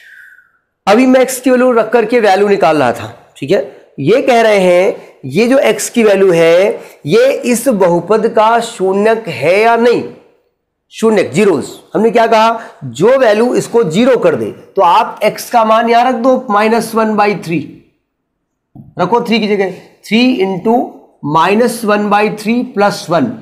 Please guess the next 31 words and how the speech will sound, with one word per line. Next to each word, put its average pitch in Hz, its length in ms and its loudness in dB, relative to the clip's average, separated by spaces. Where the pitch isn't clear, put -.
ये 170 100 0
थ्री, 180 220 -4
थ्री 185 140 -2
कट 190 180 0
जाएगा, 233 380 0
तो 170 60 -4
आएगा 196 220 2
माइनस 185 560 0
वन 196 220 0
प्लस 180 340 -4
वन, 143 280 0
ये 190 140 2
ज़ीरो 208 280 0
आ 214 120 4
गया। 240 240 0
तो 160 40 2
आप 175 160 2
लिखेंगे, 202 340 0
अतः 208 540 0
x 233 340 -2
is 180 180 0
equal 190 280 0
to 180 160 2
minus 156 380 0
one 151 220 0
by 135 160 -2
three, 226 340 0
P 175 140 0
X 196 300 -4
का 156 640 0
शून्यक 156 840 -4